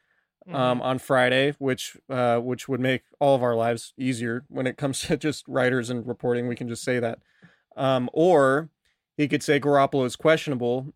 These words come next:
Speaker 1: and then it could be any of the three quarterbacks on Sunday, or Garoppolo could be out, and then it's one of the two,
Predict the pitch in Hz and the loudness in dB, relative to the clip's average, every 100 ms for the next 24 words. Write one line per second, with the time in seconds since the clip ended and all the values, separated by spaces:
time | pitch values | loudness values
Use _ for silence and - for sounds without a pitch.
0 | - 147 139 139 135 135 135 139 - 151 | -2 0 2 2 2 0 -2 -4 -2 -2
1 | 135 131 - 143 165 151 135 - 139 117 | 0 -2 0 0 2 0 -4 -4 -6 -2
2 | 147 123 123 120 - 123 117 127 117 120 | -2 0 0 0 -2 -8 -6 -6 -2 -2
3 | 135 _ _ _ _ _ _ - 170 160 | -2 _ _ _ _ _ _ 2 4 6
4 | 147 143 139 135 143 139 151 127 131 - | 4 4 4 4 4 0 0 0 -2 4
5 | 156 135 127 151 139 135 131 120 - - | 6 6 2 -2 0 0 0 -4 -10 -12
6 | 147 143 139 131 143 120 - 147 131 127 | -6 -2 0 -2 -4 -10 -4 0 0 0
7 | 127 | -4